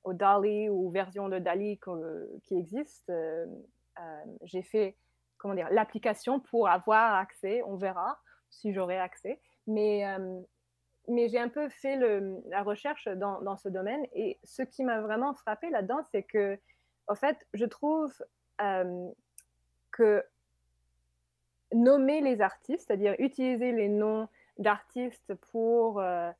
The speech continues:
pour donner l'idée à l'algorithme de, de quelle sorte d'image, euh, qu'on veut voir, c'est-à-dire, euh, utiliser le nom de, de Pollock, par exemple, euh, Jackson Pollock. Euh, il a un style très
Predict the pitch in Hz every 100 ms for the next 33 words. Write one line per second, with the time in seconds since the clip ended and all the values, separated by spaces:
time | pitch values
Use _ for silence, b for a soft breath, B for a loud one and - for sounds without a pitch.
0 | _ _ - 202 214 220 208 214 226 202
1 | 202 202 196 214 226 - 196 180 180 175
2 | 170 185 180 214 208 214 202 196 196 214
3 | 214 190 170 165 170 - 196 185 175 170
4 | 190 220 359 - _ _ _ _ _ -
5 | 180 170 170 185 185 180 170 160 156 156
6 | 160 175 - _ _ _ _ _ _ -
7 | - 220 202 220 202 220 208 208 208 202
8 | 190 - - 196 190 180 175 - 262 233
9 | 196 - - 190 170 185 165 170 - _
10 | - 156 - 175 208 - 196 190 208 180
11 | 175 _ _ _ _ _ 196 180 175 175
12 | 170 175 _ _ _ _ _ _ _ _
13 | _ _ - - 214 202 190 190 - 240
14 | 196 - 220 208 202